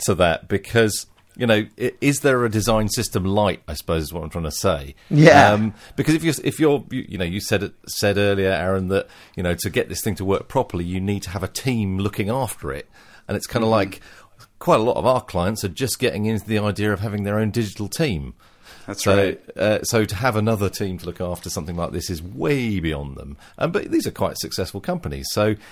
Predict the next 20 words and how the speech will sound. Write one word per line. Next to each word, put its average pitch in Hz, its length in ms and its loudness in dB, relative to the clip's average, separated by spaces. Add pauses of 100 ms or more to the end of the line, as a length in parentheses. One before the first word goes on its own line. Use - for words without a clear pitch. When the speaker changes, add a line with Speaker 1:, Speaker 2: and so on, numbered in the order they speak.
Speaker 1:
it's, - 320 -4 (640)
how, - 440 -10
how 160 200 2
do 160 80 0
we, 156 80 2
where's 156 560 0
the 160 100 2
line 76 460 0
where, 98 300 2
where 98 220 0
it's - 180 -6
worth 98 300 0
doing, 90 460 0
or 101 220 2
is 101 180 -2
there 98 220 2
a 92 60 -2
ki-, - 200 -6
is 104 160 -4
it, 101 200 -6